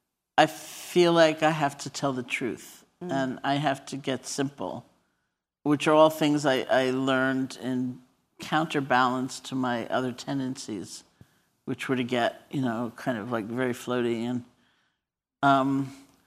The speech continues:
Speaker 1: you know, it's hard to write about something like love without <laughs> sounding like a Hallmark greeting card, <laughs> you know, and, and for it to be real.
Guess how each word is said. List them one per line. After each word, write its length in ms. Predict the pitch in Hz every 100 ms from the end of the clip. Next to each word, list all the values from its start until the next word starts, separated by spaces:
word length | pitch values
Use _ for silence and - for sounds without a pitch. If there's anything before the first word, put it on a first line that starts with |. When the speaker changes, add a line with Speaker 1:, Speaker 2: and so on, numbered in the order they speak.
| _ _ -
Speaker 1:
you 60 | 247
know, 120 | 165
it's 160 | - -
hard 280 | 180 175 175
to 140 | 165
write 240 | 151 143
about 300 | 135 131 110 -
something 380 | 135 131 117
like 220 | 104 113 127 - _ _ _ _ _ _ _ -
love 420 | 147 143 135 127
without 360 | 135 131 127 127
<laughs> 140 | -
sounding 460 | - - 123 131 120
like 240 | 110 123
a 60 | 113
Hallmark 500 | 120 120 123 123 120
greeting 360 | - 123 123 156
card, 420 | - 139 123 156 - - - 233
<laughs> 360 | 226 214 - -
you 140 | 160
know, 460 | 151 139 135 139 123
and, 240 | 127 131 -
and 140 | 131
for 140 | - 143
it 140 | 127
to 100 | -
be 360 | 131 135 131 127
real. 560 | 139 220 147 92 90